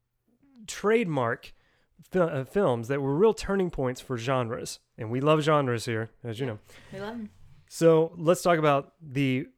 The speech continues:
Speaker 1: horror genre. In nineteen sixty-eight, you had Rosemary's Baby,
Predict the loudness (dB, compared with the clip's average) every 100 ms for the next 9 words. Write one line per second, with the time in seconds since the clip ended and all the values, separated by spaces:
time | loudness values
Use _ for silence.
0 | _ _ 0 4 6 4 -2 -4 -2 0
1 | -2 -4 _ _ _ _ -4 2 2 2
2 | -2 -2 0 0 0 -2 -4 -2 0 0
3 | 0 -2 0 0 -2 -4